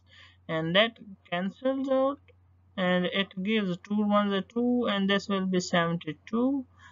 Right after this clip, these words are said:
So from here that will be seventy-two plus seventy-two under root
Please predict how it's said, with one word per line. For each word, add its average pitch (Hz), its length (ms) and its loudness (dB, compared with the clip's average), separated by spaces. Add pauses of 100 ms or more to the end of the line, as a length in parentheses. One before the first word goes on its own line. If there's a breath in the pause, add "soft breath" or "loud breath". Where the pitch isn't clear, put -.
(140 loud breath)
So 175 260 0
from 214 400 4
here 196 400 0
that 190 240 -2
will 202 220 -4
be 175 200 -2
seventy-two 190 1500 -2
plus 190 520 0 (680 soft breath)
seventy-two 190 1080 -4
under 185 380 2
root 160 260 -6